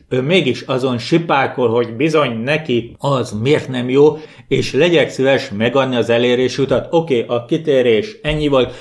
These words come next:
az Inkscape-el nem volt ilyen probléma, az stabilabb verziót tart, tehát az ritkábban frissül.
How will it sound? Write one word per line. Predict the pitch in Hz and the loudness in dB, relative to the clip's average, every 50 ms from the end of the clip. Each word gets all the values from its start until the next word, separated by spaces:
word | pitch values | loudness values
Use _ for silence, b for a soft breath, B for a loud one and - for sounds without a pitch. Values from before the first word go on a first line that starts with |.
| B B B B | B B B B
az | - 143 139 | -2 0 0
Inkscape-el | 151 151 143 123 - - 139 123 120 - - 120 110 104 104 | 0 0 0 -2 -2 -2 -2 -2 -2 -2 -2 -2 -2 -2 -2
nem | 107 110 117 120 | -2 -2 0 2
volt | 123 120 113 113 | 2 2 2 2
ilyen | 127 123 117 110 110 | 0 -2 -2 -2 -4
probléma, | - 117 113 110 107 120 117 117 110 113 113 117 - | -2 0 0 2 2 2 2 2 2 0 -2 -2 -2
az | - 131 127 117 113 - - | -2 -2 -2 -2 -4 -8 -14
stabilabb | - - - 139 131 120 127 127 120 117 110 107 107 | -16 -8 -2 -2 0 0 2 2 2 2 0 0 -2
verziót | 107 123 117 117 113 113 - 120 110 107 107 110 107 - - | 0 0 0 2 0 -2 -2 -2 -2 -2 -2 -4 -6 -8 -2
tart, | - 135 135 139 127 - - B B B B B B B B | 0 2 2 2 2 -2 -6 B B B B B B B B
tehát | - 127 123 117 110 - - | -2 -2 0 0 -2 -4 -4
az | 131 131 117 107 127 117 - - - | -6 -4 -4 -4 -6 -10 -10 -12 -12
ritkábban | 117 117 131 143 135 139 - - 135 - - 104 104 117 117 117 120 120 | -4 0 2 2 0 0 -2 -2 0 0 0 0 0 0 0 0 -2 -2
frissül. | 123 156 156 156 131 - - 143 127 110 | 0 2 2 2 2 0 0 2 2 2